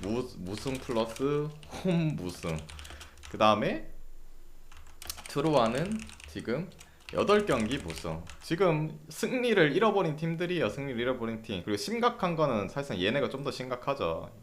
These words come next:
왜냐면은 그래도, 어? 뭐 농구를 하든 배구를 하든, 어? 야구를 하든 홈에서 아직까지 리그 시작하고 나서 승이 없다는 것 자체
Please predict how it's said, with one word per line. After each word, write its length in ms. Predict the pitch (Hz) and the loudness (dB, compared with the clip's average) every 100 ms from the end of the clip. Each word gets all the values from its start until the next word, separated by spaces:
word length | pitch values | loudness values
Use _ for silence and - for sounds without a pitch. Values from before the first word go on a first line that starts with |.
| - | -4
왜냐면은 600 | 87 107 113 101 92 - - - - - - | 0 2 2 2 0 -2 -10 -20 -20 -20 2
그래도, 720 | 220 339 320 120 - - - - 139 | 4 6 4 2 2 0 -8 -12 -2
어? 260 | 135 - - - - - | -2 -2 -12 -20 -20 -12
뭐 400 | 104 110 92 95 | 0 2 4 2
농구를 500 | 95 143 170 156 120 | 4 4 4 6 4
하든 240 | 107 95 - | 4 -2 -2
배구를 540 | 101 131 151 131 98 | 2 2 2 0 0
하든, 500 | 92 90 87 80 76 - | -2 -2 -2 0 -4 -10
어? 380 | 67 92 113 120 85 | -8 -4 -4 -4 -2
야구를 500 | 90 110 156 123 95 | 0 0 2 2 2
하든 260 | 123 - | 0 -6
홈에서 920 | 82 240 269 254 220 175 139 120 92 - | -4 0 4 4 4 6 8 8 8 8
아직까지 560 | - - - 170 147 | 6 4 0 2 2
리그 280 | 95 113 151 | 0 0 0
시작하고 480 | 147 170 165 156 143 | 0 -2 -2 -4 0
나서 260 | 123 - | -2 -2
승이 380 | 95 - 269 240 | -6 -2 -2 2
없다는 420 | 92 - 123 127 | 2 4 2 2
것 140 | 98 80 | 0 -4
자체 480 | 85 - 90 80 | -8 -4 -4 -4